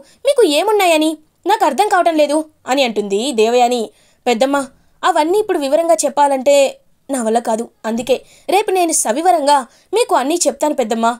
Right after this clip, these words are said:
అని అంటాడు రిషి. "అది కాదు నాన్న రిషి,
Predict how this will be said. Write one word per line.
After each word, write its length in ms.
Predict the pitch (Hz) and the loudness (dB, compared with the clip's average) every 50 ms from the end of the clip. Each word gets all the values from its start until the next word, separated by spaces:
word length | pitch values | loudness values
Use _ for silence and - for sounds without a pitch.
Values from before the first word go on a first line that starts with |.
| _ - | _ -6
అని 140 | 262 277 269 | -4 -2 -2
అంటాడు 300 | 226 208 226 208 240 285 | -2 -2 -2 0 0 0
రిషి. 400 | - 220 - 277 277 240 - - _ _ _ _ - | -2 -2 -6 -4 -6 -6 -8 -10 _ _ _ _ -4
"అది 180 | 226 240 254 349 | -2 -2 -2 0
కాదు 200 | 349 415 415 392 | 2 0 0 2
నాన్న 280 | 349 320 294 277 262 240 | 0 -2 0 0 -2 -2
రిషి, 460 | 226 214 - - 247 262 294 339 | -4 -4 -6 -6 -6 -4 -6 -6